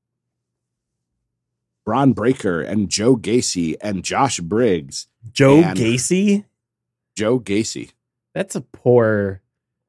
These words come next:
Speaker 2: that's a poor choice for a name.
Speaker 1: He sits in the ring in a chair and he reminds you that this, in this ring, it's a safe space. He's like a counselor named Joe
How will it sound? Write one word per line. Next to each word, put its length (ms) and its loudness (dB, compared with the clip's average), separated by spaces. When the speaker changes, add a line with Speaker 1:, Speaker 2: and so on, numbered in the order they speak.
Speaker 2:
that's 180 2
a 60 2
poor 460 2
choice 420 -4
for 240 -2
a 60 -2
name. 420 -2
Speaker 1:
He 80 -12
sits 280 -6
in 100 -2
the 100 0
ring 160 0
in 100 0
a 60 -6
chair 340 -4
and 100 -6
he 80 -10
reminds 380 -8
you 80 -14
that 200 -18
this, 180 -10
in 100 -8
this 220 -8
ring, 220 -10
it's 160 -16
a 40 -18
safe 320 -6
space. 420 -8
He's 200 -10
like 160 -2
a 240 0
counselor 580 -8
named 280 -4
Joe 440 2